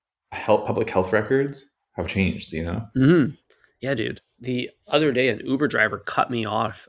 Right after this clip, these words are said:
Speaker 2: in traffic, and I was like, "Ah, shit, we need to get rid of this fucking company." You know, like, get it out of the
Speaker 1: <laughs>
Speaker 2: city, <laughs> you know?
Speaker 1: We
Speaker 2: I'd love
Speaker 1: don't
Speaker 2: to
Speaker 1: need
Speaker 2: vote
Speaker 1: this
Speaker 2: on
Speaker 1: company
Speaker 2: that
Speaker 1: anymore.
Speaker 2: during that rage in the,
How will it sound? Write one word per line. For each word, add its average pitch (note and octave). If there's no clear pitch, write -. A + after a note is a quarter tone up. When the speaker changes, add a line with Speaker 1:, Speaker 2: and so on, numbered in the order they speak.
Speaker 2:
in G#2+
traffic, -
and G#2+
I -
was G#2+
like, G#2
"Ah, A2+
shit, -
we A#2+
need B2+
to B2
get A#2+
rid B2
of B2
this A2
fucking A#2+
company." -
You -
know, B2+
like, B2+
get -
it C#3+
out C#3+
of -
the -
Speaker 1:
<laughs> -
Speaker 2:
city, -
<laughs> C#4+
you D#3
know? D3+
Speaker 1:
We C4+
Speaker 2:
I'd -
love -
Speaker 1:
don't F3+
Speaker 2:
to -
Speaker 1:
need G3
Speaker 2:
vote D3+
Speaker 1:
this E3+
Speaker 2:
on E3
Speaker 1:
company D3+
Speaker 2:
that D3
Speaker 1:
anymore. F2
Speaker 2:
during C#3
that B2+
rage A#2
in A2+
the, A#2